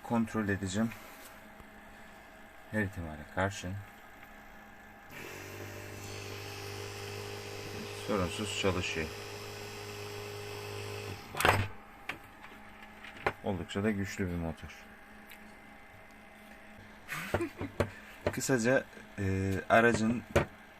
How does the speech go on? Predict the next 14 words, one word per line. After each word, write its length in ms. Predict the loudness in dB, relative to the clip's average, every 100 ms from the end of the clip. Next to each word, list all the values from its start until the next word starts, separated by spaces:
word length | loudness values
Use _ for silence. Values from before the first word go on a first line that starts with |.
| 4
devir 260 | 8 10 12
daiminde 580 | 12 12 10 8 6 4 -2 -14 -4 8
destekçi, 640 | 8 8 6 4 4 4 2 -12 -16 -16 -16 -16 -14 2
kalorifer 540 | 6 8 8 8 8 8
ısıtmasında 800 | 2 2 4 6 6 6 6 4 0 -10 -18 -18 -18 -18 -16 -10 4
yardımcı, 600 | 8 10 8 6 4 2 -2 -12 -16 -16 -16 -16 -16 -16 -16 -16 -16 -16 2
birçok 300 | 4 6 2
konuda 420 | 4 4 6 4 2 -6 -14 -14 -16 -16 -14 2
aracın 520 | 6 6 6 4 6
can 280 | 10 12 12
damarı 380 | 10 8 6 6
diyebiliriz. 760 | 6 6 6 2 2 0 -2 -8 -18 -18 -20 -20 -18 -18 -14 4
Olabildiğince 760 | 8 10 8 4 2 2 0 -2 -10 -12 -14 -18 -18 -18 -18 -18 -18 -12
çalışmasına 1040 | 0 4 4 2 -2 2 2 4 4 4